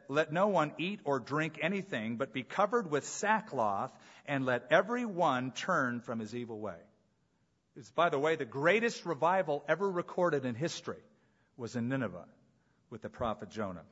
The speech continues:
Here's a fourth reason it was practiced. Whenever there was an important task or ministry that the church was facing, it goes all the way back to the time of Jesus, who fasted forty days and forty nights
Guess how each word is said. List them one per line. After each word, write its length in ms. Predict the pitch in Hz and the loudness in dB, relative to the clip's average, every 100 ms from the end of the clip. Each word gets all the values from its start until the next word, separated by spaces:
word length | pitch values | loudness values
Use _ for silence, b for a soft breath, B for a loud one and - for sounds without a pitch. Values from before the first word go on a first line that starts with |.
| - _ B B | -20 _ B B
Here's 160 | 254 220 | -2 -2
a 40 | |
fourth 340 | - 254 262 | 4 6 6
reason 400 | 180 160 117 110 110 | 2 -2 -4 -10 -10
it 40 | |
was 180 | 127 117 | -10 -10
practiced. 540 | - 139 123 110 - - b b b b 147 - _ _ | -4 -4 -4 -12 -16 -20 b b b b -20 -20 _ _
Whenever 400 | 170 170 202 247 | -6 2 2 4
there 100 | 262 | 4
was 180 | 247 208 | 4 4
an 80 | 190 | 0
important 640 | 160 - 214 240 220 220 | -2 -2 2 2 2 -6
task 560 | - 180 175 190 180 - | 0 4 4 2 -4 -12
or 240 | - 156 139 | -2 0 0
ministry 720 | 135 165 247 233 - 151 98 90 85 | 0 -2 0 -2 -2 -2 -4 -6 -14
that 120 | 117 117 | -12 -8
the 80 | |
church 400 | 135 - 160 151 | -8 -2 -2 -2
was 160 | 135 123 | -8 -10
facing, 440 | - 147 139 - 87 | -4 -2 -2 -6 -12
it 1200 | 73 _ _ _ _ _ _ _ _ _ _ - | -14 _ _ _ _ _ _ _ _ _ _ -4
goes 160 | 147 | 2
all 120 | 151 156 | 4 4
the 60 | |
way 100 | 147 | 2
back 260 | 139 143 143 | 4 4 2
to 80 | 139 | -6
the 80 | 123 | -6
time 300 | 147 143 135 | -2 -2 -2
of 80 | |
Jesus, 480 | 113 156 165 - 113 | -4 -4 -4 -6 -10
who 100 | 135 | -10
fasted 480 | 123 139 139 - 127 | -2 2 0 -2 -14
forty 280 | - 151 135 | -6 -2 -2
days 280 | 127 131 113 | 0 -2 -2
and 100 | 113 | -8
forty 260 | - 127 120 | -6 -4 -2
nights 400 | 127 127 - | 0 -2 -4